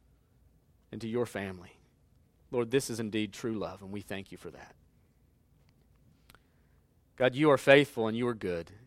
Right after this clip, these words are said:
and we acknowledge your faithfulness even now in our midst.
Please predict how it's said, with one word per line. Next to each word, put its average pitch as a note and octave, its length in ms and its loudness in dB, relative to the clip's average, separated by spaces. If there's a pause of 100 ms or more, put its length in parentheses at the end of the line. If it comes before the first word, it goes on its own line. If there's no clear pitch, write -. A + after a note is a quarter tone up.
(1300)
and G2+ 120 -10
we A2 100 -2
acknowledge G#2+ 460 -2
your G#2+ 120 -4
faithfulness G2+ 540 -6
even G#2+ 260 -6
now G#2 280 -2
in G2 40 -6
our A2 140 0
midst. - 560 -12